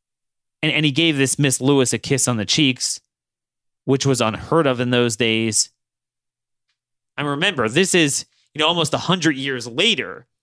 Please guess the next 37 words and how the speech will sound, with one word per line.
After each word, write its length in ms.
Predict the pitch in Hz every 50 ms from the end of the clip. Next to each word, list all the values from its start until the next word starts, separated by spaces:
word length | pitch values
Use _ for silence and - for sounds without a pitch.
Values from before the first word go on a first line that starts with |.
| _ _ _ _ _ -
you 140 | 139 156 180
would 100 | 175 139
be 140 | 147 139
run 220 | 131 120 139 147 143
out 120 | 139 131
of 80 | 127 120
town 300 | - - 139 135 131 117
in 100 | 113 110
some 200 | - - 123 120
of 40 | 113
these 160 | 110 104 -
places 400 | - 127 120 110 - - 113 107
in 60 | 107
the 80 | 104 101
South 320 | - - 107 98 95 -
for 100 | - 101
doing 300 | 101 104 107 98 87 87
that. 200 | 78 - - _ _ _ _ _ _ _ _ _ _ _ _ _ _ _ _ _ _ _ _ _ _ _ _ _ _ _ _ _ _ _ _ _ _ _ _ _ _ _ _ _ _ _ _ _ _ _ _
You 100 | - 175
know, 320 | 185 185 175 160 156 - _ _ _ _ _ _ _ _ _ _ _ - - - _ _ _ _ _ _ _ _ _ _ _ _ _ _ _ _ _ _ _ _ _ _ _ _ _ _ _ _ _ -
I, 100 | 151 147 - - 110 _
I 80 | - 214
just, 340 | 185 208 208 - - - _ _ _ _ _ _ _ _ _ _ _ _ -
I, 140 | 185 220 202
I 80 | - 208
don't 220 | 247 240 - -
get 160 | - 190 226
it. 180 | 175 - - - - _ _ -
I, 80 | 147
I'm 120 | - - 185
not 140 | 214 208
asking 380 | 196 208 208 190 - 190 170 143
people 220 | 131 180 175 165 135
to 60 | 117
celebrate 540 | - - 160 175 220 208 143 131 123 107 -
the 60 | 120
guy, 460 | 104 104 92 85 82 80 85 101 -